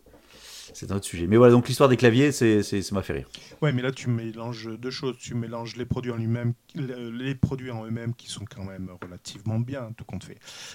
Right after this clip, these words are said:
Speaker 2: Euh,
Speaker 1: Bah, la preuve que non, leurs claviers, ils sont obligés de le changer sans le dire.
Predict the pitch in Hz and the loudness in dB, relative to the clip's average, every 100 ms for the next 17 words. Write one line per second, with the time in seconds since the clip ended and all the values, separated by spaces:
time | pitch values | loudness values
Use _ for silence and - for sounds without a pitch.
0 | - 90 92 90 87 87 95 101 110 123 | -12 -10 -8 -8 -6 -2 -2 0 2 4
1 | 175 180 - 113 135 123 110 113 110 123 | 6 6 6 6 4 2 2 4 2 2
2 | 120 143 127 127 | 0 2 0 0